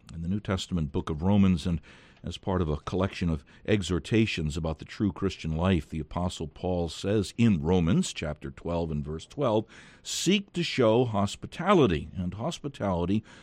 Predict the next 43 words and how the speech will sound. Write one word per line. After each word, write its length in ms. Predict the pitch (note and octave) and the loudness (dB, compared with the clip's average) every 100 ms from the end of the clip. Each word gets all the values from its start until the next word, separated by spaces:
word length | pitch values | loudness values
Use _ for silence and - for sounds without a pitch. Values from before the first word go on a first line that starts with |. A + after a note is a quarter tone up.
| - | -6
literally 580 | - C#3+ C4+ G3 G#2 F#2 | 2 4 4 4 4 6
means 300 | G2+ G#2+ G#2+ - | 6 4 2 -4
love 380 | A2 A#2 G#3 A3 | -2 2 2 2
of 120 | C#3 | 0
the 100 | A2+ | 0
stranger. 1000 | - - - B2+ F3+ F#3 G#2+ D2+ - - - - - - _ _ | -2 -6 -4 0 4 6 4 -2 -6 -12 -20 -20 -20 -20 _ _
And 140 | E2 E2+ | -8 -4
the 80 | F2+ | -4
Apostle 480 | - G2+ G#2 - | -2 -2 0 -4
Peter 460 | E2 - G#2 F2+ E2 - - _ | -4 2 4 4 2 -8 -20 _
says 220 | - A2+ F2 | -2 0 0
the 80 | |
same 260 | F2 A2 G2 | 0 4 4
thing 220 | A2+ A#2 | 6 6
in 80 | F2+ | 4
the 80 | E2 | 0
fourth 320 | - G#2 G2+ | 2 2 2
chapter 520 | - G2+ G#2+ - F2+ | 0 2 2 0 -4
of 200 | E2+ D#2+ | -2 -4
his 340 | D#2+ C#3 C#3 - | 2 4 4 -4
first 400 | - D3 G3+ - | 2 6 6 4
letter 340 | G#2+ F#2 C#3 G3 | 4 6 6 2
that's 220 | F2+ - | -2 -8
part 260 | - D#2+ | -4 -2
of 80 | D2+ | -2
the 80 | D2+ | -4
Bible's 580 | D2 D#2 D2+ D#2+ D2+ - - - | -4 -2 -2 -2 -6 -12 -20 -2
New 180 | F2 F2+ | 2 2
Testament. 560 | - E2+ - E2+ A#2 - - - - - | 0 -2 -2 -2 -2 -2 -16 -20 -20 -12
And 100 | D2+ | -8
Peter 300 | G2+ F2 F2 | -4 -2 -2
says, 260 | - D#2 F2 | -4 -6 -6
"Show 360 | - D#2+ F2+ | -4 0 0
hospitality 920 | E2+ E2 - D2+ - A2 G#2 E2 F#2 - | 0 -2 -4 -8 0 2 2 2 2 0
to 120 | F2+ | -4
one 200 | E2 F2 | -2 2
another." 360 | F#2 A2+ F#2+ A#2+ | 2 2 2 2
And 120 | A#2 | 4
then 140 | C#3+ | 4
he 160 | A#3 A#2 | 6 4
adds, 280 | F2 G#2+ G2 | 4 2 0
"without 440 | G2+ A#2 A#2+ F#2+ | 0 0 0 -4
grumbling." 580 | E2+ C#3 A3 B2+ D2+ | 0 4 4 4 2